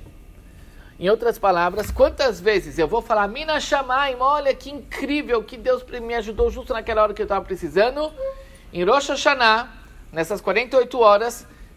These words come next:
Deus vai colocar a cota de vezes que ele vai ter durante o ano, que ele vai falar, "Mina Shamayim, eu tô vendo a mão de Deus, aqui tá claro que aconteceu um milagre, que eu precisava ver isso agora." Então, Rosh Hashanah é chamado de Yom HaZikaron,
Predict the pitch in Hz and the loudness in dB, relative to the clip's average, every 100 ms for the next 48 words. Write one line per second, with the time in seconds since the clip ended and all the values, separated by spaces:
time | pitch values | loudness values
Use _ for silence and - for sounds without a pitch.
0 | - 147 233 208 190 202 165 214 190 196 | 0 4 6 4 4 6 6 0 -4 0
1 | 202 214 208 - 262 302 269 208 214 190 | 0 0 0 4 4 4 -2 -4 -2 2
2 | 202 180 170 214 190 185 180 185 160 196 | 2 0 -4 -4 -2 -2 -2 -4 0 -2
3 | 214 285 269 277 311 349 349 - - - | -2 2 4 4 2 -6 -6 -18 -20 -20
4 | - - 233 214 220 226 214 202 185 160 | -8 -2 -2 0 0 0 0 0 -2 -6
5 | 170 226 226 196 196 180 185 175 160 - | -8 -6 -6 -6 -6 -6 -6 -6 -6 -6
6 | 170 180 165 170 151 135 165 170 151 180 | -6 -6 -8 -8 -10 -8 -6 -6 -8 -10
7 | 180 165 151 147 156 - - - - - | -10 -8 -4 -4 -6 -12 -20 -20 -20 -8
8 | 151 170 151 175 165 147 143 156 151 147 | -6 -6 -6 -4 -4 -4 -4 -4 -8 -10
9 | 143 - 139 139 139 131 131 127 - - | -6 -6 -4 -6 -8 -12 -12 -12 -14 -18
10 | - - - - - - - - - 147 | -20 -20 -20 -20 -20 -20 -20 -16 -8 -2
11 | 196 180 226 262 269 277 254 226 202 226 | 0 2 2 2 -2 0 0 2 2 2
12 | - - - - - - - - 160 208 | -4 -18 -20 -20 -20 -20 -12 -4 -4 -2
13 | 185 214 226 208 190 226 233 202 220 226 | 0 0 0 -2 2 2 2 -2 -4 2
14 | 208 202 202 | 2 4 0